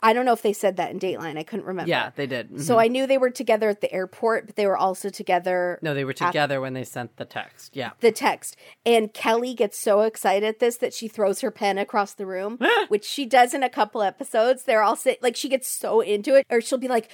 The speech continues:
Speaker 1: "Those beautiful cell phone records. Those are gorgeous cell phone records."
Speaker 2: That's
Speaker 1: And she
Speaker 2: amazing.
Speaker 1: throws the pen across the room. Sometimes she, like, s-, hits on the arm, like, one of her
Speaker 2: Yes, I
Speaker 1: detectives.
Speaker 2: do that.
Speaker 1: She gets just, like, so pumped. And they show a little bit more of the choke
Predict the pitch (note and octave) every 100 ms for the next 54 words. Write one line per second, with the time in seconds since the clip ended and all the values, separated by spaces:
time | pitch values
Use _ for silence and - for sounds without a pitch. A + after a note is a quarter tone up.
0 | _ B3 A#3 G3+ - - B3 C#4 D4+ D4
1 | C4+ A3+ G3+ - A3 A3 G#3+ F#3+ E3+ -
2 | F3+ - - - - - _ F#4+ E4 -
3 | C4+ - - C#4 C#4 C#4 A3+ G#3+ - A#3+
4 | D4+ C4 A#3 A3 F#3 A#3 C#3 F#3 - -
5 | B2 - B3+ A#3+ A#3+ B3+ - C4 C#4+ G#3+
6 | G#3+ G#3+ G#3 - G#3 F#3+ G3+ - - D4
7 | C4+ D4 - C#4+ A3+ - - - B3+ C4
8 | - - C4+ A3 F3+ F#3 G3 A#3 G3+ E3
9 | D3 C#3 G#3 G3 - G#3 - B3+ B3 D3
10 | B2+ D#3 B3+ A#3 A#3 - A3+ - G3 F#3+
11 | - A#3 G3+ B3+ G#3+ E3+ - - - B3+
12 | B3 B3+ C#4 D4+ G4 A#3 A#3 B3 B3+ A3
13 | G#3 A3 - G3+ G3 G3+ - - G3+ -